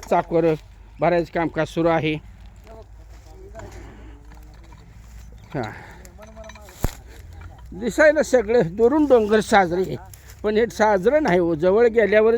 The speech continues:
त्याचं काय ते कळतं. आता आम्ही बी शेतकऱ्याच्या ह्याच्यामध्ये उतरलेलो आहोत, त्यामुळं आखो देखा हाल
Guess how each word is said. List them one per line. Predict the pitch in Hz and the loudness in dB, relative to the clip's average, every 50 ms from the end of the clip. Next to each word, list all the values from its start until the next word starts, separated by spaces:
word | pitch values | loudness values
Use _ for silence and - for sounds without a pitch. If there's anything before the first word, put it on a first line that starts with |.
| 220 | 0
त्याचं | 220 202 185 196 | -2 -2 -2 -2
काय | 196 - 190 175 165 | -2 0 2 2 2
ते | 160 - | 0 -2
कळतं. | - - 196 180 160 139 - - 151 123 107 - - - - - - - - - - - | -6 -2 0 0 0 0 0 -6 -8 -8 -8 -12 -18 -20 -20 -20 -20 -20 -20 -20 -14 -12
आता | 147 139 - 185 185 | -12 -6 -2 -2 -2
आम्ही | 175 170 185 202 | 0 0 -2 -2
बी | 202 202 220 220 165 - - - - - - - - - - - | -2 0 -2 -2 -2 -4 -10 -20 -20 -20 -20 -20 -20 -20 -6 0
शेतकऱ्याच्या | 208 220 214 - - 226 214 214 196 190 208 | 0 0 0 0 -2 0 0 2 2 2 2
ह्याच्यामध्ये | 196 170 151 165 180 185 190 196 190 202 | 2 0 0 0 0 0 2 2 2 2
उतरलेलो | 196 185 175 135 196 233 240 233 233 214 208 | 2 0 -4 0 0 0 4 4 4 4 4
आहोत, | 202 180 147 170 147 - - - - - - - - - - - - - | 2 2 2 0 -2 -4 -6 -14 -20 -20 -20 -20 -20 -20 -20 -20 -10 -4
त्यामुळं | 165 175 185 220 226 208 214 233 - | -2 -2 0 2 2 2 2 0 -2
आखो | - 147 139 - - 240 | -4 -8 -8 -2 0 2
देखा | 226 220 - - 208 170 | 2 2 2 2 0 0
हाल | 139 180 180 151 135 | 2 0 0 0 -2